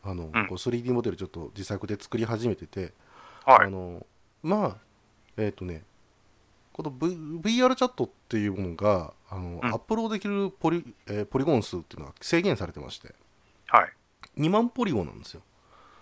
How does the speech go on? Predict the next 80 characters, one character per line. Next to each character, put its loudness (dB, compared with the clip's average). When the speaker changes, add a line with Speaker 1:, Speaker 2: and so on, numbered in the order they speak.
Speaker 2:
ほ 6
う 4
ほ 2
う -4
ほ -4
う。 -2
Speaker 1:
う 0
ん。 2
で、 2
こ 0
の 2
二 2
万 4
ポ -2
リ 0
ゴ 4
ン 2
っ -6
て -4
い 6
う 4
の 2
は、 0
今 0
の 4
時 -2
代 6
で -8
言 -2
う -4
と、 0
す -8
げ 2
え 2
ロ 0
ー 0
ポ 2
リ 2
な 0
ん -6
で -16
す -18
ね。 -14
Speaker 2:
う 4
ん、 8
で 8
し 8
ょ 8
う -10
ね。 8
Speaker 1:
う -4
ん。 -4
な 2
の 0
で、 0
Speaker 2:
う -2
ん。 2
Speaker 1:
あ 2
の、 0
二 2
万 2
ポ -10
リ -6
ゴ 0
ン 4
っ -2
て 4
お 6
前 6
今 6
こ 0
の 6
時 -2
代 2
で -6
や 0
ろ -12
な。 -4
も 0
う -2